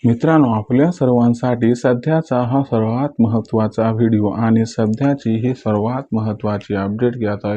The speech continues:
एक जूननंतर देशातील बाजारात प्रचंड बदलणार सोयाबीनचा बाजारभाव. पण महत्त्वाचा प्रश्न इथं उद्भवतो की जूनच्या एक तारखेनंतर देशांतर्गत व आंतरराष्ट्रीय बाजारामध्ये असं काय घडणार की ज्याच्यामुळे सोयाबीनच्या बाजारभावात होणार एक जूननंतर प्रचंड बदल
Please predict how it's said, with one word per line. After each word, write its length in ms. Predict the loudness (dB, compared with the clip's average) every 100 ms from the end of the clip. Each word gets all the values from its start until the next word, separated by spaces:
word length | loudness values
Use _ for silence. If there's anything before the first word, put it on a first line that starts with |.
| -2
एक 200 | -2 -4
जूननंतर 640 | -4 -2 0 0 0 -2 -6
देशातील 540 | -4 -4 -4 -8 -6 -4
बाजारात 440 | -2 -2 -2 -4
प्रचंड 460 | -4 -8 -6 -6 -2
बदलणार 480 | -2 -2 -4 -4 -6
सोयाबीनचा 800 | -6 -6 -6 -4 -4 -4 -4 -6
बाजारभाव. 600 | -6 -8 -8 -8 -8 -10 -16 -20 -20 -20 -20 -12 0
पण 120 | 4
महत्त्वाचा 680 | 4 4 2 0 -2 0 0
प्रश्न 320 | 0 0 0
इथं 260 | -2 0 2
उद्भवतो 580 | 2 2 2 2 2 0
की 180 | 2 0
जूनच्या 500 | 2 2 2 2 0
एक 160 | 0 -2
तारखेनंतर 680 | 0 0 0 0 2 2 2
देशांतर्गत 880 | 2 0 0 -2 -2 0 0 0 2
व 40 |
आंतरराष्ट्रीय 680 | 2 4 4 2 2 0 0
बाजारामध्ये 680 | 2 0 0 -2 0 -2 -2
असं 340 | -2 -4 -6 -4
काय 320 | -2 -2 -2
घडणार 420 | -2 0 0 -2
की 160 | -2 -2
ज्याच्यामुळे 680 | 0 -2 -2 -2 0 0 0
सोयाबीनच्या 680 | 0 2 2 0 -2 -2 -2
बाजारभावात 720 | -2 -2 -2 -2 -2 -2 -2 -4
होणार 280 | -4 -2 0
एक 260 | 0 0
जूननंतर 640 | -2 -2 0 0 -2 -2 -2
प्रचंड 420 | -2 -2 -2 0
बदल 200 | 0 -2